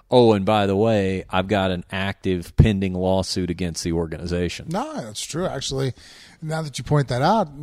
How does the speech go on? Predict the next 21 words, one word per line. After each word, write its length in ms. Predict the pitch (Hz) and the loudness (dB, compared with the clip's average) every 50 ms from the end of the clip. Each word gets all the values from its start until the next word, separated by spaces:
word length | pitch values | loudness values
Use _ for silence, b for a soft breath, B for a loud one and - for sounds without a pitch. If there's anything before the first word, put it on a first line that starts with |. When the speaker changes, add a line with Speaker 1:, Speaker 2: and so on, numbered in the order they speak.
| 156 147 135 131 | -10 -10 -6 -4
Speaker 2:
that 140 | 139 139 135 | -2 0 2
is 200 | 156 208 240 220 | 2 0 0 -2
pretty 220 | - - 139 120 113 | -2 -2 0 0 0
smart 320 | - - - 120 113 113 | -2 -2 -2 -2 -2 0
as 80 | 107 104 | 0 -2
far 280 | - - 131 123 120 120 | 0 2 2 2 4 2
as 160 | 113 104 104 | 0 -2 -4
being 180 | 113 120 123 120 | -4 -2 -2 -2
able 140 | 117 113 113 | -2 -2 -4
to 100 | 120 110 | -4 -4
create 420 | - - 127 127 120 117 113 110 | -2 0 2 2 2 0 -2 -2
P 160 | - 127 127 | 0 4 6
R 200 | 123 120 127 117 | 8 8 8 6
for 120 | - - 117 | 6 2 -2
yourself 560 | 113 107 - - 135 135 139 139 139 135 - | -2 0 0 0 2 2 2 0 0 -2 -4
and 140 | 110 110 113 | -6 -6 -2
getting 160 | 117 117 117 | 0 0 2
Speaker 1:
Mm-hmm. 100 | 85 - | 2 2
Speaker 2:
people 140 | - 87 87 | 2 2 2
to 60 | 90 110 | 0 -2
watch. 560 | 104 110 113 120 127 135 - - - - | -2 0 0 0 0 -2 -2 -4 -4 -6